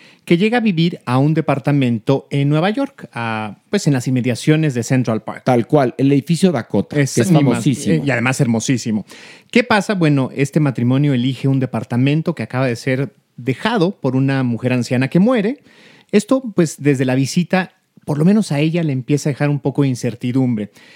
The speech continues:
Speaker 1: Eh, a partir de su mudanza comienzan a, pues, a ocurrir hechos extraños, como la muerte de una mujer joven que había sido adoptada por un matrimonio de ancianos.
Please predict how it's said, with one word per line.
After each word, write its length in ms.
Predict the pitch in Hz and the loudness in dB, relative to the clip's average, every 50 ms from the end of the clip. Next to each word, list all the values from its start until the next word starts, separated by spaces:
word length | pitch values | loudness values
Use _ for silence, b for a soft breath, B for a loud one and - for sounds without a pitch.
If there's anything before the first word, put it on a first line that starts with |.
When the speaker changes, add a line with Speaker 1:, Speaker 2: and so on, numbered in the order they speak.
| b b b b | b b b b
Speaker 1:
Eh, 180 | 135 139 143 139 | -2 -2 -2 0
a 140 | - 127 131 | -2 -4 -2
partir 320 | - 135 131 - - 175 | -2 -2 0 2 0 2
de 120 | 156 165 143 | 2 2 0
su 180 | - - 139 | 0 -2 -2
mudanza 600 | 131 131 139 160 185 208 208 180 - 202 226 254 - - | 0 2 2 2 2 2 2 2 2 0 -2 -4 -6 -6
comienzan 500 | - 123 127 131 135 127 - 135 127 120 | -2 0 0 0 0 0 -2 -2 -2 -2
a, 280 | 113 107 104 104 113 _ _ _ _ | -2 -4 -6 -8 -12 _ _ _ _
pues, 300 | - 147 120 - - - | -6 -6 -6 -4 -6 -6
a 100 | 131 123 - | -6 -4 -4
ocurrir 520 | 151 127 - 143 135 160 165 147 143 - _ _ - | -4 -2 0 2 2 2 2 0 -2 -10 _ _ -6
hechos 500 | - 131 123 - 139 120 - - - - _ _ _ _ _ | -6 -6 -4 -4 -6 -6 -6 -8 -18 -20 _ _ _ _ _
extraños, 760 | - - - - 180 208 240 254 233 175 190 240 247 - | -18 -10 -2 0 0 2 2 2 2 2 2 0 -4 -6
como 200 | - - 131 123 | -6 -4 -2 -2
la 100 | 117 113 | 0 0
muerte 400 | 113 123 139 147 143 139 - 131 | 0 2 2 0 0 0 -2 -2
de 80 | 117 127 | 0 0
una 180 | 127 139 143 139 | 0 0 0 0
mujer 520 | 147 139 139 - 156 151 160 196 - _ _ _ _ | 0 -2 -2 0 0 0 0 0 -6 _ _ _ _
joven 440 | - - 131 131 127 156 185 196 170 | -6 -2 0 0 2 2 0 0 0
que 260 | - 139 160 185 B B B B B B | 0 0 -2 -2 B B B B B B
había 240 | B 123 143 151 151 | B 0 2 2 0
sido 240 | 147 - 180 165 180 | 0 0 0 0 0
adoptada 600 | 170 143 127 - - - 139 143 151 165 - - | 0 0 -2 -4 -2 -2 0 0 0 -2 -4 -2
por 140 | 139 135 | -2 0
un 80 | 143 147 | 2 2
matrimonio 560 | 151 151 143 - 127 127 135 139 143 151 151 151 | 0 0 -2 -2 -2 0 2 2 2 2 0 0
de 100 | 151 170 | 0 0
ancianos. 640 | 170 175 165 - - 233 233 196 156 135 - - | 0 0 0 0 0 0 0 0 -4 -4 -8 -14